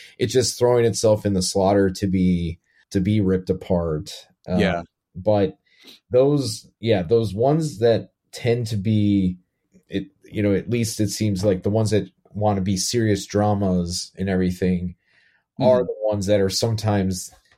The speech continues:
Speaker 1: that can fit into this mold, or action films, it seems.
Speaker 2: Yeah.
Speaker 1: It, it's kinda what I was, what kinda gets me going, uh, in a, in a positive way.
Speaker 2: I think comedy definitely ends up, although actually I don't think,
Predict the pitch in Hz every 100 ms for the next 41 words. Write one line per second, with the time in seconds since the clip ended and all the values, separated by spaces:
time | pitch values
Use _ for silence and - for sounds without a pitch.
0 | _ - - - 98 92 - 110 101 95
1 | 98 104 101 92 92 - 98 95 92 87
2 | 92 85 - 101 101 - 92 87 90 82
3 | 85 78 - 92 - 95 85 82 - -
4 | 98 80 78 _ 110 101 98 104 - 113
5 | 107 98 90 - 92 90 87 87 80 -
6 | - - - - - _ _ _ 92 92
7 | - 101 90 82 76 - - _ _ -
8 | 107 107 - 104 98 92 92 - 92 92
9 | 85 87 85 - 107 92 90 107 95 90
10 | - 98 90 - 85 80 80 78 78 80
11 | 92 _ _ 104 175 143 143 160 143 131
12 | 117 107 110 90 127 131 120 113 107 101
13 | 101 95 107 95 110 107 110 101 95 104
14 | - 92 - -